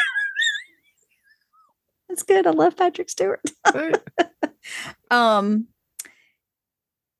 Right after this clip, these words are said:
Speaker 1: his parents were both actors, like Johnny Lee Miller's.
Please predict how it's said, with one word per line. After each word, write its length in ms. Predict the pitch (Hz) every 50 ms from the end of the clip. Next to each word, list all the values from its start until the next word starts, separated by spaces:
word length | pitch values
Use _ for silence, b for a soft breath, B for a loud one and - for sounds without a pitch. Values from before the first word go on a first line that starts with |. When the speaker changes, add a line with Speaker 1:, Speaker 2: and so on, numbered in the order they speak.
| _ _ _ _ _ _ _ _ -
Speaker 1:
his 260 | 196 202 254 262 262
parents 840 | - - 302 226 220 226 254 302 294 - - - - - - - - _ _ _ _ _
were 100 | - 226 214
both 260 | 208 214 220 - - -
actors, 720 | 220 214 226 226 - - 269 277 302 294 - - - - _ _ _ _ _ _ _ _ _ _ _ -
like 360 | 202 196 202 208 - - - _ _ _ -
Johnny 260 | - - 196 202 214 220
Lee 120 | 233 233
Miller's. 460 | 233 226 226 226 240 269 277 - -